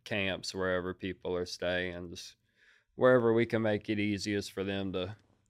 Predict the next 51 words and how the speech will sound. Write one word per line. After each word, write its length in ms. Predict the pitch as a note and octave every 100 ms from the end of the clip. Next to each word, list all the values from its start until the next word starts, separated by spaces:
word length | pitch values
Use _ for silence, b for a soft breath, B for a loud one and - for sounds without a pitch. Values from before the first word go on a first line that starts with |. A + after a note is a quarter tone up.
| -
get 160 | G#2+
on 140 | G2 F2+
the 80 | F2
boat 260 | F#2+ F#2
and 120 | F2+ F#2
go 120 | F2
on 140 | F2
the 60 | F2+
trip, 360 | - F#2 E2+
you 80 | F2
know? 220 | F2 F2
Like, 140 | F2+ F2+
if 140 | -
I've 180 | G2+ F#2+
got 180 | F#2+ E2+
some 160 | G2+
people 420 | F#2 G2 F#2+ F#2+ F#2
that 200 | F2+ F2
are 180 | F#2 - _ _ _ _ _
staying 400 | - A#2+ G#2 F#2
across 400 | F#2 - G2 F#2+
the 100 | F#2
river, 460 | G2 G#2 G2+ F#2+ F#2+
even 240 | G2 F#2+
if 160 | F#2+ -
it's 140 | F#2
just 420 | - G2+ - - _ _ _ _ -
right 300 | A#2+ G#2 F#2+
there, 300 | G#2+ A2 G2
you 160 | G2+ G2+
know, 280 | G2+ G2+
it's 200 | G2 -
easier 340 | G#2+ G2 G2 F#2
to 100 | F#2
jump 320 | G2 F#2+ F2+
over 240 | F#2+ F2+ F2+
there 280 | F#2+ F#2+
to 80 | F2+
pick 300 | F#2 G#2+ -
'em 100 | F2+
up 200 | E2+ F2
across 360 | E2+ G#2 F#2 -
the 60 | E2+
river 380 | F#2+ F#2+ E2+
than 180 | D#2+ E2
it 80 | E2+
is 160 | E2+ D#2
for 160 | - E2+
them 200 | F2+ E2
to 60 |
drive 400 | E2 F2+ E2 E2